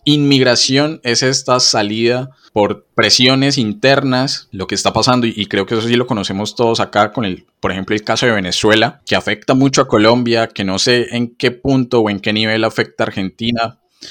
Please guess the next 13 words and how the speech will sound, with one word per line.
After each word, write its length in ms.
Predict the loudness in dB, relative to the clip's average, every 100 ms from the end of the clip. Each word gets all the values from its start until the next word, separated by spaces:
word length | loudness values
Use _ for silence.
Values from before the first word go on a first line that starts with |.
| -20 -20 _
pero 140 | -6
yo 100 | -4
creería 380 | -4 -4 -4 -6
que, 280 | -6 -10 -10
que 100 | -14
también, 440 | -10 -8 -6 -4 -2
obviamente. 680 | -2 -2 -4 -4 -6 -8 _ _ _ -20 _ -2
Pero, 340 | 0 0 -4
digamos, 600 | -8 -4 -2 -2 -4 -8 _
inmigración 640 | -2 0 2 2 2 0 0
es 400 | 0 -2 -4 _ _ _ _ _ _ _
casi 300 | -2 -2 -2
que 440 | -2 0 0 -2